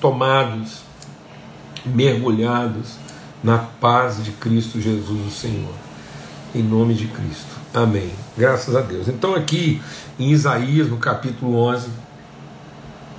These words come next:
a gente vai fazer aqui nesse capítulo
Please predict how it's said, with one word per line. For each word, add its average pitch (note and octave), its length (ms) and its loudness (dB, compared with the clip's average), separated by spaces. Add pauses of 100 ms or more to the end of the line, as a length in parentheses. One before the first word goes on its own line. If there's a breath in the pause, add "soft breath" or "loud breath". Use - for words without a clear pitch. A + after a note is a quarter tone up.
(2750)
a C3 120 6
gente A2+ 260 4
vai B2 160 6
fazer B2 380 2
aqui A#2+ 180 -2
nesse C3 360 2
capítulo C3 680 0